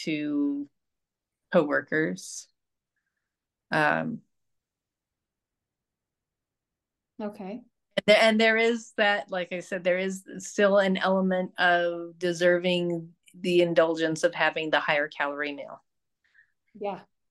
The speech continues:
Speaker 2: 'Cause you like it.
Speaker 1: Yeah. Yeah. And yeah, Kaylee, yeah, I, absolutely. There, there may be, like, some, like, um, perceived embarrass-, embarrassment or judgment. Well, yeah. And I like it. And, you know, I can also speak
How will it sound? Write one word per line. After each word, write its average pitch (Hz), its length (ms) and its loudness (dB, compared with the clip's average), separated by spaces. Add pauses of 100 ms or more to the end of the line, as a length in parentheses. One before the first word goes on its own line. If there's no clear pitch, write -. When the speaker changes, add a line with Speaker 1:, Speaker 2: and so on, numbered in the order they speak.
(500)
Speaker 2:
'Cause 262 120 -4
you 381 120 0
like 554 220 0
it. 202 340 2 (640)
Speaker 1:
Yeah. 277 280 6 (260)
Yeah. 214 280 2
And 220 360 2
yeah, 185 200 -4
Kaylee, 190 420 -6
yeah, 170 200 -2 (160)
I, 170 180 -2
absolutely. 165 460 -8
There, 165 280 -4
there 170 140 -4
may 165 180 -8
be, 165 180 -2
like, 160 300 -2
some, 170 280 -2
like, 165 360 -6 (220)
um, 151 440 2 (280)
perceived 170 360 0
embarrass-, 160 400 2 (360)
embarrassment 160 600 4
or 156 80 2
judgment. 156 460 -2 (260)
Well, 285 120 8
yeah. 320 280 6
And 220 140 2
I 220 80 2
like 254 360 -4
it. 208 260 -2
And, 208 400 -4 (1200)
you 208 140 -4
know, 202 140 0
I 196 140 2
can 202 160 -10
also 214 320 -4
speak 202 420 -8